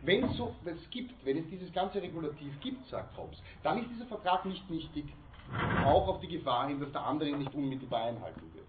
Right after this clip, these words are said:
Aber solange wir uns im Naturzustand befinden und ich keine Möglichkeit habe, etwas durchzusetzen, eine Berechtigung einem anderen gegenüber, ist die Rechtsfolge für den Vertrag die Nichtigkeit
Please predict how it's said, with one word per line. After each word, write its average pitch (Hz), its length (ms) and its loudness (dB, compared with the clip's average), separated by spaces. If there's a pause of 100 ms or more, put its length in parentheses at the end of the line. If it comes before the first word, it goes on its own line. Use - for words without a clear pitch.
(200)
Aber 170 320 2
solange 170 380 2
wir 202 100 0
uns 190 160 -2
im 180 100 -4
Naturzustand 147 880 -4
befinden 143 500 -2 (200)
und 139 140 -2
ich 151 140 -4
keine 196 240 4
Möglichkeit 190 560 -2
habe, 151 240 0
etwas 135 260 -6
durchzusetzen, 151 880 -6 (500)
eine 131 180 0
Berechtigung 127 680 -2
einem 110 200 -4
anderen 120 540 -2
gegenüber, 104 720 -2 (1500)
ist 202 200 2 (880)
die 139 60 0
Rechtsfolge 156 840 0 (120)
für 160 140 2
den 147 160 0
Vertrag 101 480 0 (240)
die 110 60 -8
Nichtigkeit 110 520 -6